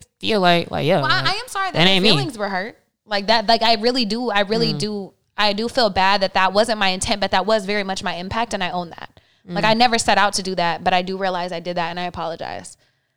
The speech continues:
Speaker 2: Um, and gave people space to talk about whatever. Um, but that I can, you know, just let them talk to talk. It doesn't have to come to some resolution or a thing.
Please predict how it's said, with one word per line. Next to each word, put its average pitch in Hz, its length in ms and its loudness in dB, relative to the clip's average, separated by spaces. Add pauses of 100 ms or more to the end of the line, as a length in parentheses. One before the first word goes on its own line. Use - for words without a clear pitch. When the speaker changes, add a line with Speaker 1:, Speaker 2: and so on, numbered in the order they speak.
(400)
Speaker 2:
Um, 180 360 -6
and 175 240 -10
gave 175 300 -8 (160)
people 185 280 -8
space 170 300 -6
to 185 120 -10
talk 165 200 -6
about 165 240 -6
whatever. 170 400 -6 (400)
Um, 180 260 -4 (140)
but 202 320 0 (320)
that 196 180 -6
I 202 260 -6
can, 190 600 -12 (380)
you 202 120 -20
know, 185 160 -12
just 180 440 -10 (560)
let 175 180 -16
them 175 120 -14
talk 170 220 -14
to - 80 -18
talk. 170 240 -10
It 180 60 -10
doesn't 185 240 -6
have 175 160 -8
to 175 180 -10 (140)
come 190 200 -6
to 185 80 -2
some 175 220 -6
resolution 175 560 -6
or 170 100 -14
a 170 40 -16
thing. 160 360 -20